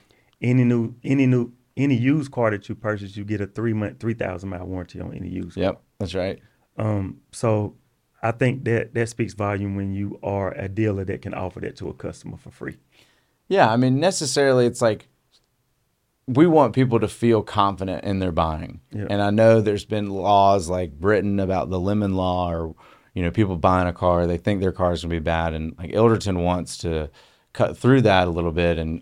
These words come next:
Speaker 2: offer, uh, like, a ten-year, hundred thousand mile,
Speaker 1: Mm-hmm.
Speaker 2: similar to, like, a, maybe, like, a lifetime warranty, uh, to the customer so that they just feel like they're being taken care of
Speaker 1: That's it.
Speaker 2: beyond the factory warranty of these vehicles.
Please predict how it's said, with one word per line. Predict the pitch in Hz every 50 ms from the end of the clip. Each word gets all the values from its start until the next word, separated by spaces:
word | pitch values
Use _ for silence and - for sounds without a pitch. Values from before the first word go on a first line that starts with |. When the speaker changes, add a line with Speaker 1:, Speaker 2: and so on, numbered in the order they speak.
| - -
Speaker 2:
offer, | 95 95 95 92 - - 95 90 85 85 78 73 - _ _ _ _ _ - -
uh, | 92 90 87 85
like, | 82 82 80 -
a | 85
ten-year, | - - - 104 98 95 92 90 90 87 85 82 82 85 -
hundred | 80 90 98 95 87 -
thousand | 92 90 85 80 85 82
mile, | 80 80 80 80 80 80 -
Speaker 1:
Mm-hmm. | - 110 104 107 107 110 117 117
Speaker 2:
similar | 117 - 156 156 151 139 123 117 107
to, | 87 - 113 95
like, | 90 87 82
a, | 90 87
maybe, | 87 90 90 87 87
like, | 82 78 80
a | 87
lifetime | 82 80 82 82 80 - - 90 82 82 80 78
warranty, | 82 82 82 80 78 78 - 82 82 80 78 78 - _ _ _ _ _ _ -
uh, | - 95 87 87 87
to | - - 113
the | 98 98
customer | - 123 107 107 - - 107 101 98 92 90 87 87 - - -
so | - - 113 104
that | 104 98 92
they | 98 98 92 92 90 90 87
just | 82 78 87 98 90 -
feel | - 120 107
like | 101 95 82
they're | 95 95
being | 80 92 90 87 80
taken | - 101 92 80 87 85
care | - - 98 92 87 85
of | 80 80 78 78 - _ _
Speaker 1:
That's | - 107 - -
it. | 110 107
Speaker 2:
beyond | - 104 101 101 101 104 107 107 101 98
the | 87
factory | - - 95 90 92 - - - 85 85
warranty | 80 76 78 80 82 80 76 - - - 90 87 - _ - -
of | 90 78
these | 85 87 78 78
vehicles. | 80 85 82 80 78 - 57 50 - - -